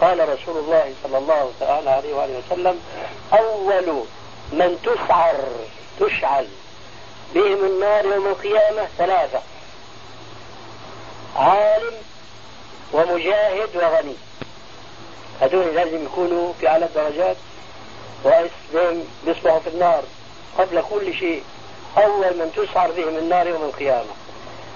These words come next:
عالم ومجاهد وغني. يؤتى بالعالم فيقال له: "أي عبدي، ماذا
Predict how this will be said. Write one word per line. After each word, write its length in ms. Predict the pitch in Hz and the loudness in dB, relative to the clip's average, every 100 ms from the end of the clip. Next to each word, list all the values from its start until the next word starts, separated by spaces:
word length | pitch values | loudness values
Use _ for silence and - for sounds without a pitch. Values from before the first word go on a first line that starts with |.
| - | 2
عالم 800 | 139 190 214 208 185 294 131 113 - - - - - - | 4 6 4 4 2 0 -4 -6 -14 -16 -16 -16 -16 -4
ومجاهد 1000 | 139 175 175 180 170 208 202 190 196 208 208 - - - - | 2 4 4 0 2 2 2 0 0 -2 -2 -8 -16 -16 0
وغني. 380 | 160 170 170 175 - - - - - - - - - - - - - | 2 4 4 0 -6 -16 -16 -16 -16 -18 -18 -18 -18 -18 -18 -16 -6
يؤتى 300 | 147 - 185 | -4 2 2
بالعالم 440 | 165 156 135 120 104 - - - - - - - - - - | 2 4 2 0 -6 -16 -18 -18 -18 -18 -18 -18 -16 -16 2
فيقال 540 | 220 220 - 185 165 156 | 4 4 2 2 2 0
له: 200 | 127 123 - - - - | -4 -4 -14 -18 -4 2
"أي 160 | 214 196 | 4 4
عبدي، 340 | 185 160 131 - - - - - - - | 2 -2 -10 -10 -14 -18 -18 -18 -18 -8
ماذا 720 | 277 208 220 202 190 175 160 | 2 6 6 4 2 2 2